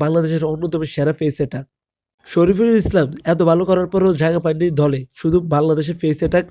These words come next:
অনেক ভালো বলে। আন্তর্জাতিক ক্রিকেটে নাহিদ রানার পথে চলা বেশি দিন নয়, কিন্তু, কিন্তু এরই মাঝে সবার সমীহের কারণ হয়ে দাঁড়িয়েছে। আশা করি সে আস্থার প্রতিদান দিতে পারবে। তারই সাথে আগামীকালে বোঝা যাবে বাংলাদেশের পেসাররা কেমন করে।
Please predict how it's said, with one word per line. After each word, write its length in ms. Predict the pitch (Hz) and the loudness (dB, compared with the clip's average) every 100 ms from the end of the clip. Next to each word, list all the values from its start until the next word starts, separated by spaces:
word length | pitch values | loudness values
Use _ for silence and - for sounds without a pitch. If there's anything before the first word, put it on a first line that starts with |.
| _ - | _ -2
অনেক 200 | 156 156 | 2 2
ভালো 180 | 135 139 | 2 0
বলে। 240 | 139 131 160 - _ _ _ _ _ - | 0 -2 -4 -14 _ _ _ _ _ -2
আন্তর্জাতিক 440 | 190 226 240 226 196 | -2 2 0 0 0
ক্রিকেটে 300 | 202 190 160 | 0 0 2
নাহিদ 220 | 156 160 | 2 2
রানার 260 | 196 190 185 | 0 -2 0
পথে 160 | 196 196 | 0 0
চলা 200 | 185 147 | 0 0
বেশি 240 | 151 143 | 0 0
দিন 140 | 170 180 | -2 0
নয়, 200 | 156 131 127 | 0 0 0
কিন্তু, 280 | 196 180 190 127 - _ _ _ _ | -4 2 2 2 -2 _ _ _ _
কিন্তু 220 | 180 170 185 | -4 2 2
এরই 240 | 175 185 | 4 4
মাঝে 220 | 196 170 151 | 4 2 0
সবার 360 | - 156 175 | 2 4 4
সমীহের 420 | 156 160 156 170 | 2 0 2 2
কারণ 240 | 156 165 160 | 2 2 4
হয়ে 180 | 147 147 | 4 2
দাঁড়িয়েছে। 520 | 151 147 143 123 - - _ _ _ _ | 2 2 0 -2 -8 -12 _ _ _ _
আশা 220 | 147 156 196 | -6 -2 2
করি 180 | 214 214 | 2 4
সে 160 | 208 170 | 2 0
আস্থার 360 | 160 160 185 | 0 0 0
প্রতিদান 420 | 180 196 196 180 175 | 2 2 4 2 0
দিতে 200 | 170 180 | -2 0
পারবে। 360 | 170 170 143 127 - - _ _ | 2 2 2 -2 -8 -20 _ _
তারই 260 | 147 165 185 | 2 4 2
সাথে 160 | 196 170 - | 0 -4 -4
আগামীকালে 540 | 170 185 180 180 180 | -2 0 2 2 2
বোঝা 220 | 170 160 165 | 2 2 2
যাবে 180 | 170 147 | 0 0
বাংলাদেশের 420 | 147 165 165 165 | 0 0 -4 -6
পেসাররা 360 | 175 165 165 165 | -4 -2 -2 -2
কেমন 280 | 147 147 143 | 0 0 0
করে। 240 | 143 131 | -2 -4